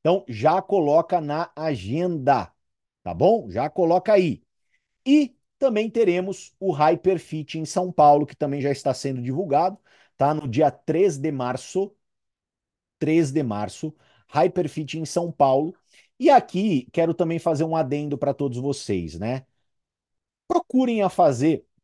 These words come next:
procurem fazer esse evento na cidade de vocês, tá?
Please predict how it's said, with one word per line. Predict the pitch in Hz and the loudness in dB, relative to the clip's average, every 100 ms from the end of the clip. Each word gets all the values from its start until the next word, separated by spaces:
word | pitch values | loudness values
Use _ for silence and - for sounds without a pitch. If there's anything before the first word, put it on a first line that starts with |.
| _ | _
procurem | 196 196 - 208 214 | 2 2 2 -4 -4
fazer | - 170 110 98 160 131 _ _ _ | -2 -2 -2 0 -2 -2 _ _ _
esse | 175 180 190 | 0 0 0
evento | 143 147 160 - _ _ | -2 -4 -8 -14 _ _
na | 160 | -8
cidade | - 156 143 139 | -2 4 4 4
de | 131 | -2
vocês, | 143 - 143 - - _ _ _ _ | -2 -4 -10 -12 -20 _ _ _ _
tá? | 113 139 | 0 0